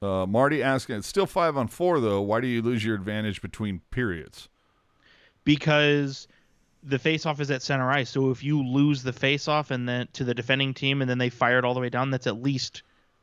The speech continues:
Speaker 2: ten to twelve seconds that you've just lost on your power play
Speaker 1: Yeah, both teams have already
Speaker 2: because
Speaker 1: had seventeen seconds of blow.
Speaker 2: Yeah,
Speaker 1: You know?
Speaker 2: exactly. I
Speaker 1: You, you gotta have some way to maintain that advantage for the,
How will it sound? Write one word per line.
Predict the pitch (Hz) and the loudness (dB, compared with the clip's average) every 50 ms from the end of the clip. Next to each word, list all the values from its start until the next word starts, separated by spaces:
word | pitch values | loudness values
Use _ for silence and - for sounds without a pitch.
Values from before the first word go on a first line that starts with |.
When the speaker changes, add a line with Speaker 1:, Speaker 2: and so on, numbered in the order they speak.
| _ - | _ -4
Speaker 2:
ten | - 160 143 131 | 0 2 2 2
to | 123 123 | 2 0
twelve | - 135 120 117 | -2 -2 -2 -2
seconds | - 139 131 - - 120 117 - | -2 -2 -4 -2 -4 -8 -6 -6
that | 123 113 - - | -8 -8 -8 -4
you've | 127 127 120 117 | -4 -4 -4 -4
just | 120 - 120 113 - - | -4 -6 -6 -6 -6 -8
lost | 104 113 123 123 113 104 107 113 - | -2 2 4 4 4 2 0 -2 -2
on | 127 120 117 | -2 -2 -2
your | 117 113 | -2 -2
power | - 131 127 127 120 113 | 0 2 4 4 2 2
play | - - 120 107 - | -2 -4 -2 -2 -2
Speaker 1:
Yeah, | 113 - 87 | -2 -2 -4
both | 92 98 - - 196 190 | -6 -2 2 4 4 4
teams | - - 208 175 127 | 4 0 -2 0 0
have | 131 131 | 2 4
already | 127 - 147 143 131 | 6 6 6 6 4
Speaker 2:
because | 120 135 | 2 2
Speaker 1:
had | 143 143 139 127 117 107 98 92 | 2 2 2 2 0 -2 -4 -8
seventeen | - - 143 131 123 123 110 - 120 117 110 | -6 -4 -4 -4 -2 -4 -4 -4 -4 -4 -4
seconds | 92 - 127 110 107 - 104 98 - | -4 -4 -6 -6 -4 -4 -6 -6 -6
of | 90 82 | -8 -8
blow. | 78 98 120 131 113 80 85 110 110 - _ _ _ _ _ _ _ _ _ _ _ _ _ - | -4 0 2 2 2 2 -2 -6 -8 -12 _ _ _ _ _ _ _ _ _ _ _ _ _ -6
Speaker 2:
Yeah, | - 117 107 98 - - | -2 -2 -2 -2 0 2
Speaker 1:
You | 117 | 2
know? | 117 | 2
Speaker 2:
exactly. | 101 95 107 117 113 107 - - 92 92 78 | 2 4 4 4 2 2 0 -4 -6 -4 -2
I | 87 107 117 117 120 - _ _ _ - - _ _ _ _ - | -2 0 -2 -2 -4 -8 _ _ _ -20 -20 _ _ _ _ -6
Speaker 1:
You, | 107 | -6
you | 107 104 117 113 113 113 113 | -6 -6 -6 -6 -4 -2 -2
gotta | 120 143 135 123 110 107 110 | 0 0 0 -2 -2 -2 -2
have | 120 107 95 | -2 -2 -2
some | - - 131 127 123 | -4 -4 -2 -2 0
way | 113 98 92 | 0 -2 -2
to | 90 87 85 87 - _ _ _ - - | -2 -4 -8 -10 -12 _ _ _ -16 -8
maintain | 113 107 107 104 101 101 - 113 104 | -6 -4 -4 -4 -4 -6 -6 -6 -4
that | 101 92 | -4 -6
advantage | 92 87 82 92 98 101 95 92 90 | -6 -6 -6 -6 -6 -4 -6 -6 -8
for | - - 98 87 90 | -10 -10 -10 -8 -8
the, | 90 87 80 76 90 98 | -8 -10 -10 -10 -14 -14